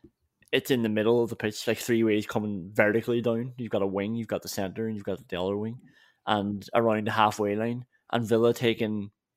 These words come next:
oh, about fifty seconds to get set up so Targett can float the ball to the corner of the box and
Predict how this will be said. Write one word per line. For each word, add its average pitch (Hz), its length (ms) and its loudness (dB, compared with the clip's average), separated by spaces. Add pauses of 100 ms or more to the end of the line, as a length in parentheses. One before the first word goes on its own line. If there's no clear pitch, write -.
(520)
oh, 147 140 -8
about 131 180 2
fifty 165 320 6
seconds 180 420 2
to 175 80 2
get 160 120 2
set 156 240 8
up 196 180 4 (420)
so 143 180 -2
Targett 135 440 8
can 139 120 -4
float 139 340 4
the 139 80 2
ball 131 300 4
to 160 100 0
the 127 100 2
corner 123 320 2
of 123 60 0
the 117 80 -4
box 139 280 -2
and 120 380 -2